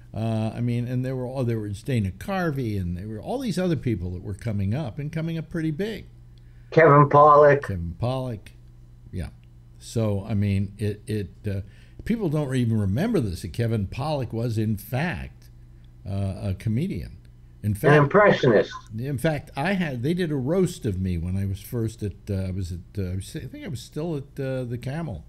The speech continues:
Speaker 1: They were doing
Speaker 2: Okay.
Speaker 1: a, a roast of me,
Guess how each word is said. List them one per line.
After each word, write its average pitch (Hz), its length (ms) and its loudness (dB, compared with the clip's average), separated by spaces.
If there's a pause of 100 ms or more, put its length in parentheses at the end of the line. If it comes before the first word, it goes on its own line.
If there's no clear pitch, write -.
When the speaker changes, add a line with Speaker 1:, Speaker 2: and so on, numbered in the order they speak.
(640)
Speaker 1:
They 101 60 -4
were 110 100 2
doing 120 240 8
Speaker 2:
Okay. 120 280 10
Speaker 1:
a, 117 240 4
a 104 80 0
roast 151 440 0
of 92 140 0
me, 78 360 -6